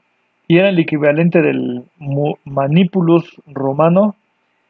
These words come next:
Se usaba también de un cuerpo armado mayor, una cohorte, alrededor de seiscientos infantes, alrededor de seiscientos soldados,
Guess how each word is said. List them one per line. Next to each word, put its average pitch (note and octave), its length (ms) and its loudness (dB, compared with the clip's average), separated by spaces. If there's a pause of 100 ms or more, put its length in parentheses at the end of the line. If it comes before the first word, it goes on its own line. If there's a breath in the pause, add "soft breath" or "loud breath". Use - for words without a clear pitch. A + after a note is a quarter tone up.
(220)
Se - 100 -2
usaba F3 400 0
también D#3+ 340 0
de D#3 120 2
un D#3 160 0
cuerpo D#3+ 400 0
armado D3+ 560 0
mayor, D3 520 0 (720)
una D3+ 280 0
cohorte, D#3 600 -2 (300)
alrededor C#3 560 0
de D#3 140 0
seiscientos D3 1300 -6
infantes, D3 800 -4
alrededor C#3+ 440 -2
de D#3+ 120 -2
seiscientos D3 500 -6
soldados, D#3 480 0